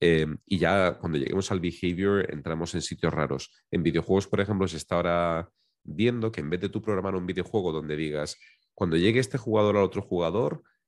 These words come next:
eh, el otro va a ser un amigo o un enemigo. Y si es un amigo, te va a ofrecer tal. Y si es un enemigo, te va a atacar". Todo ese behavior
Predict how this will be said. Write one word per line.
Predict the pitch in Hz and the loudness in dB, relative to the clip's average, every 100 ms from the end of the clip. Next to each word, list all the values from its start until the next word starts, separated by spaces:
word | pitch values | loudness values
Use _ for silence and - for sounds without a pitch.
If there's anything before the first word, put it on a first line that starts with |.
| _ | _
eh, | 87 87 82 | -2 0 2
el | 90 | 0
otro | 95 117 | -2 -2
va | 104 | -4
a | |
ser | 113 | -4
un | 98 | -4
amigo | 92 113 127 | -2 -2 -2
o | |
un | 104 | -2
enemigo. | 87 76 82 69 | -4 -4 -4 -6
Y | 71 | -6
si | 87 | -8
es | 90 | -2
un | 90 | 0
amigo, | 101 139 147 170 156 - | 2 2 2 0 0 -2
te | 90 | 0
va | 87 | 4
a | |
ofrecer | 95 - 92 120 107 | 2 0 -2 -2 -2
tal. | 85 71 67 | -4 -4 -4
Y | |
si | - | -8
es | 85 | -12
un | 98 | -6
enemigo, | 95 92 117 135 | -2 0 2 2
te | 95 | 2
va | 85 | 2
a | |
atacar". | 80 - - - _ _ _ _ _ _ _ | 2 -2 -10 -12 _ _ _ _ _ _ _
Todo | - 131 | 2 4
ese | 139 - | 4 2
behavior | 117 110 135 123 92 120 | 0 0 0 0 -2 -4